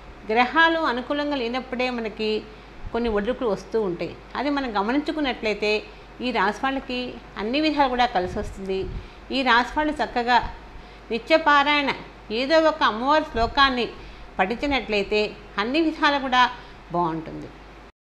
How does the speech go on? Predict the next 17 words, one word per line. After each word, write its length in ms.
తదుపరి 400
వృషభ 260
రాశి. 360
ఈ 100
వృషభ 280
రాశి 280
వారికి 480
ఈ 120
వారం 260
అనుకూలదాయకంగా 840
ఉంది. 360
ప్రతి 240
పని 220
కూడా 140
లౌకికంగా 480
వ్యవహరిస్తూ 480
ఉంటారు. 400